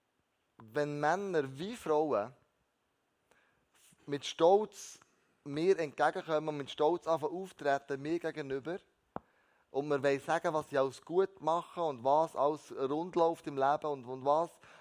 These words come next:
alles so, und ich meine das nicht als, als Kompliment, sondern wirklich als Stolz, stelle ich oft fest, im tiefsten Inneren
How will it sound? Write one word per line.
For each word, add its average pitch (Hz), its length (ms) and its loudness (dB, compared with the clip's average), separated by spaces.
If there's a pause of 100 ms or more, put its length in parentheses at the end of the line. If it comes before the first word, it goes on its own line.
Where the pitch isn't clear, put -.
(100)
alles 147 340 2
so, 151 320 2
und 135 160 -8
ich 143 60 -4
meine 131 220 0
das 117 200 -14
nicht 170 200 -4
als, 135 260 0
als 120 180 -10
Kompliment, 143 720 -2
sondern 123 300 -12 (220)
wirklich 131 220 -6
als 117 140 -4
Stolz, 165 400 -4 (640)
stelle 143 240 -6
ich 135 60 -2
oft 151 260 -4
fest, 147 380 -8
im 127 120 -14 (200)
tiefsten 170 500 -8
Inneren 147 560 -8